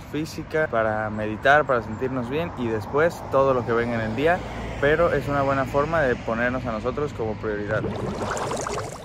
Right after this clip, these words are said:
Chéquense qué bonita se ve esta laguna, amigos. La verdad es que se ve increíble. Cuando recién llegué a Mérida me hospedé ahí en Adamant. La verdad es que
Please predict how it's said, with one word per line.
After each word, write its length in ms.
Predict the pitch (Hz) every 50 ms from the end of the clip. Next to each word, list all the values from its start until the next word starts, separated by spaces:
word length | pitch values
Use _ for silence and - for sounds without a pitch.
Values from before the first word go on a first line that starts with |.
| - - - - - - - - - - - - - - - - - - - - - - - - - - - - - - - - - - - - - - - - - - - - - - - - - - - - - - - - - - - - - - - - - - - -
Chéquense 460 | - - 151 147 147 160 147 156 151 127
qué 100 | 151 151
bonita 320 | 147 143 147 127 151 143
se 220 | 123 - 127 123
ve 360 | 123 127 131 139 143 143 139 143
esta 220 | 127 - - 147
laguna, 480 | 139 127 117 113 110 127 139 143 151 143
amigos. 420 | 127 123 120 113 113 110 104 -
La 120 | 117 113
verdad 160 | 113 123 139 147
es 80 | 143
que 120 | - 160 147
se 160 | - - 123
ve 140 | 123 127 135
increíble. 560 | 135 131 127 117 117 120 131 139 156 170 156
Cuando 300 | - 131 120 117 117 113
recién 280 | 117 110 - 143 156
llegué 220 | 156 151 147 135 135
a 60 | 135
Mérida 420 | 131 135 139 143 151 151 156 160
me 160 | 165 147 123 113
hospedé 400 | 107 - - 123 113 117 123 127
ahí 320 | 120 117 123 139 160 170
en 160 | 139 123 120
Adamant. 500 | 123 135 143 147 147 147 156 175 208 240 - - - - - - - - - - - - - - - - - - - - - - - - 120
La 100 | 117 117
verdad 300 | 120 123 135 143 139 -
es 160 | 143 139 -
que 280 | - - 147 147 123